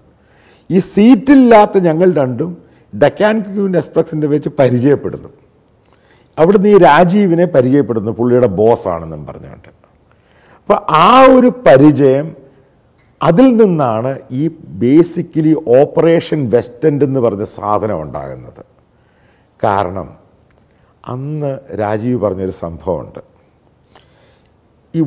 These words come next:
വലിയൊരു ക്വാണ്ടിറ്റി ഈ മട്ടൺ നേവിയിൽ procure ചെയ്യാറുണ്ട്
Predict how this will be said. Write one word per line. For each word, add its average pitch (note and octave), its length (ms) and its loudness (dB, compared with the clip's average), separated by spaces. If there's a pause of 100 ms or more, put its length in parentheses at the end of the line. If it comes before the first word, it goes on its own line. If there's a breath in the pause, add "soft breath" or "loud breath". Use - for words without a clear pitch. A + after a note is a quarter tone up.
വലിയൊരു E3+ 400 0
ക്വാണ്ടിറ്റി C3+ 800 -6 (1400)
ഈ C3 60 -10
മട്ടൺ B2 560 -2 (800)
നേവിയിൽ C#3 760 0 (440)
procure F3 480 2
ചെയ്യാറുണ്ട് D#2+ 600 -6